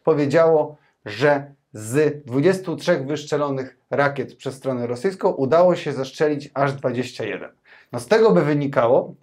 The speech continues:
że dwie z tych, których się nie udało zestrzelić według strony ukraińskiej, no jedna z nich to musiała być ta z Humania. Ale tego komunikat Sił Zbrojnych Ukrainy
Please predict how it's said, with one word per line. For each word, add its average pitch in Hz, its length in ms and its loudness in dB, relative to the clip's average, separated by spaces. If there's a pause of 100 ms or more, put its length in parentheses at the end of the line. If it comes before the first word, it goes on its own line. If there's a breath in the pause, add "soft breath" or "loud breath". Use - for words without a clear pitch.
(320)
że 139 480 0 (240)
dwie 135 560 0
z - 140 -20
tych, 160 200 -4
których 139 260 -4
się 135 160 -6
nie 165 200 2
udało 123 340 2
zestrzelić 107 460 -6
według 110 220 -8
strony 113 260 -6
ukraińskiej, 147 480 -4
no 139 60 2
jedna 170 340 4
z 127 60 -4
nich 175 120 -4
to 156 100 -2
musiała 139 300 0
być 127 160 -8
ta 123 100 -6
z - 60 -18
Humania. 80 400 -12 (320 loud breath)
Ale 120 200 0
tego 226 260 2
komunikat 135 540 0
Sił 156 120 -6
Zbrojnych 135 320 0
Ukrainy 160 540 -4